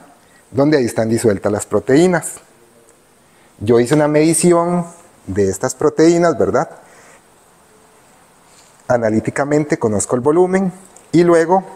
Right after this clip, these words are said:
yo les adiciono el reactivo del Biuret. Entonces lo mido cuidadosamente con la micropipeta y voy a hacer una reacción química. Esto me va a cambiar de color. Las proteínas con el Biuret, con el ion cobre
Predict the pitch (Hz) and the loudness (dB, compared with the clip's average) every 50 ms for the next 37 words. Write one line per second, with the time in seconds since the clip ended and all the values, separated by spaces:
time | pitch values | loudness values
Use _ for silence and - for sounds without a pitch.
0 | - - 110 110 123 123 123 123 135 143 147 143 120 107 98 - 110 107 110 117 | -16 -10 -4 0 2 2 4 2 0 -2 -2 -2 -2 -2 -2 0 0 0 2 2
1 | 113 110 95 - - - 95 95 95 95 92 85 95 127 165 190 185 175 - - | 0 0 -2 -2 -4 -6 -4 -2 0 0 -2 -2 0 2 2 2 2 0 -4 -10
2 | - - _ _ _ _ _ _ _ _ _ _ _ _ _ _ _ - - _ | -18 -20 _ _ _ _ _ _ _ _ _ _ _ _ _ _ _ -20 -20 _
3 | _ _ _ _ _ _ _ _ _ _ _ - - - 95 98 95 95 95 92 | _ _ _ _ _ _ _ _ _ _ _ -20 -4 -2 -2 0 0 0 -2 -2
4 | 95 104 110 117 117 127 135 139 135 - 110 104 92 - 98 - 123 113 113 113 | -2 -2 0 2 4 4 4 2 0 0 0 0 2 2 0 0 0 0 -2 -2
5 | 110 - - - 123 123 120 123 123 - 143 135 - - 147 - 165 156 151 156 | -2 -2 -2 -2 -2 -2 0 -2 -2 0 -2 -2 0 -2 -2 2 2 2 2 2
6 | - 180 175 - - - _ _ _ _ _ _ _ _ _ _ _ _ _ _ | 0 -4 -6 -6 -12 -20 _ _ _ _ _ _ _ _ _ _ _ _ _ _
7 | _ _ _ _ _ _ _ _ _ _ _ _ - 160 175 180 151 131 127 123 | _ _ _ _ _ _ _ _ _ _ _ _ 2 4 4 6 6 6 4 4
8 | 120 139 123 127 131 127 120 110 98 92 - - 104 98 - - 170 175 170 160 | 4 2 2 2 2 2 2 2 0 0 -2 -2 -4 -4 -2 0 0 0 0 0
9 | 165 - - - - - - - 117 123 123 123 123 - 147 143 131 107 98 92 | -2 -6 -10 -12 -12 -16 -18 -6 0 0 0 0 0 -2 -2 -2 0 0 0 -2
10 | - - 113 110 113 107 101 101 107 - - 127 143 170 180 175 - - - - | -2 -2 -2 0 0 2 2 0 0 0 0 0 0 0 -2 -2 -6 -16 -20 -20
11 | - _ _ _ - 120 113 104 - - 110 107 - 117 110 117 127 127 139 151 | -20 _ _ _ -2 -2 -2 -2 0 -2 -4 -2 0 2 2 4 4 4 2 0
12 | 147 - - - 151 151 151 151 147 147 151 151 151 147 160 160 156 160 165 165 | -2 -6 -4 -2 0 2 2 2 2 0 0 0 2 2 4 4 4 4 2 0
13 | - - 117 104 107 95 92 98 104 107 107 113 113 - 151 147 147 147 151 165 | -2 -4 -4 -2 -2 -2 -2 -2 0 0 -2 -4 -4 -4 -2 0 2 2 0 0
14 | 175 180 | -2 -6